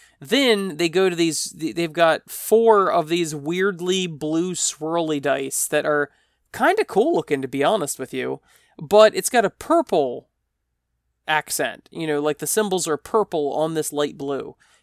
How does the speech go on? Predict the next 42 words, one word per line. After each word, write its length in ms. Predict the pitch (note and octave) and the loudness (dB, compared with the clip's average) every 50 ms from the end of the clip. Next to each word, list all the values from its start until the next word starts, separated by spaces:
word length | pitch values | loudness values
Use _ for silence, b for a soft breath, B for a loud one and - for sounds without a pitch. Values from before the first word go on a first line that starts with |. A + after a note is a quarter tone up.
| _ _ | _ _
And 240 | - D3+ E3 D#3+ | -4 -4 -4 -4
to 80 | - D#3+ | -6 -8
be 140 | D3 G#3 A#3+ | -4 0 2
honest, 460 | C#4+ C#4+ C4+ A#3+ A3+ G#3+ - - - - | 2 4 4 2 2 0 -2 -4 -4 0
it's 220 | A3 A3 - - | 2 2 4 4
okay. 580 | A#3+ A3 F#3 - - A3 G#3+ G#3 F3+ D3+ D3 C#3+ | 4 4 4 2 2 2 4 6 6 6 4 4
I 80 | C3 | 4
like 240 | D3 D3+ E3+ E3+ - | 2 2 2 0 0
the 80 | - F3 | -4 -2
light 240 | E3 D#3+ D3+ C3 C3+ | 0 0 0 -2 -2
blue. 240 | D#3 F3+ G3 F#3+ | 0 2 2 4
I 80 | E3 D3 | 4 4
wish 240 | D3 D#3 E3 - - | 2 0 -2 -4 -4
it 80 | E3 | -4
was 140 | C#3 D3 C#3 | -4 -4 -4
more 180 | D3+ D3 C#3 C3+ | -4 -4 -2 -2
high 180 | C#3 C3 B2+ | 0 -2 -2
contrast. 600 | A#2+ - D3+ C3+ C3 C3 - - B2 A#2+ A#2+ - - | 0 0 0 0 0 -2 -2 -2 -2 -2 -2 -2 -4
Like, 200 | C#3 C#3 B2+ - | -6 -8 -6 -6
if 120 | D3 - | -8 -8
the 80 | - D3+ | -8 -6
marks 340 | D3 D3 C#3+ C#3 - - - | -2 -2 -2 -2 -4 -6 -6
were 120 | C#3+ C3 | -6 -6
white, 400 | B2+ C#3 C3+ C#3+ E3+ F#3 - - | 0 0 2 2 2 0 -4 -6
like 140 | D3 D3 - | -6 -6 -4
on 100 | D3 C#3+ | -4 -6
the 80 | C3+ | -4
purple 260 | B2+ D#3+ D#3+ - F#3+ F#3 | -2 -2 -2 -2 0 2
dice, 340 | G#3+ A3+ B3 C#4 - - b b b b b b | 2 2 2 0 -4 -8 b b b b b b
that 100 | - C4+ | 2 2
would 80 | C4+ A3+ | 2 2
be 80 | C4+ | 0
great. 360 | A3 A#3+ B3+ G#3+ D3+ - - _ _ _ _ _ _ _ _ _ _ | 0 2 4 4 2 2 -4 _ _ _ _ _ _ _ _ _ _
But 420 | D#3 C#3 G3 G3 - F#3+ - - _ _ | 0 4 6 8 8 6 4 0 _ _
the 180 | _ F3 F3 G3 | _ -8 -6 -4
purple 340 | - C4+ D#4 - - B3+ C4 | 0 0 0 0 0 -2 -2
and 100 | A#3+ G3 | -2 0
blue 320 | G3+ G#3+ A3+ A3+ A3+ G3+ | 2 4 4 6 6 4
are 180 | - F3+ F#3+ F3+ | 4 4 2 2
just 320 | D3 D3+ F#3+ F#3 - - - - | 2 0 -2 -2 -2 -4 -6 -4
okay. 760 | D#3+ D#3+ D#3 D#3 D#3 - - D3 B2 A#2+ B2+ C3 B2+ - _ _ _ _ - | 0 0 2 0 0 -2 -2 -2 -2 -2 -2 -6 -10 -12 _ _ _ _ 0
Not, 340 | F3 F3+ F3+ F3+ F3+ - | 4 6 6 6 6 4